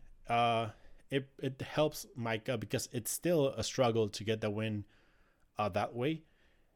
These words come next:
And it's a type of thing that sets up, like, a rematch at any point. Like, you can always go back and say, like, "I mean,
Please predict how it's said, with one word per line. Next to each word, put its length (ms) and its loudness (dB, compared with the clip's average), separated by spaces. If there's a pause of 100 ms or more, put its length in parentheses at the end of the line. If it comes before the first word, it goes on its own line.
(220)
And 880 0 (200)
it's 300 -4
a 280 4
type 320 2
of 120 2
thing 340 0
that 280 2
sets 320 0
up, 260 2
like, 180 -2
a 40 -2
rematch 520 -2
at 100 0
any 160 -2
point. 420 -4 (120)
Like, 160 -2
you 80 -2
can 140 -4
always 300 -4
go 140 -2
back 260 -4
and 120 -6
say, 160 0
like, 220 -4 (200)
"I 40 -10
mean, 300 -4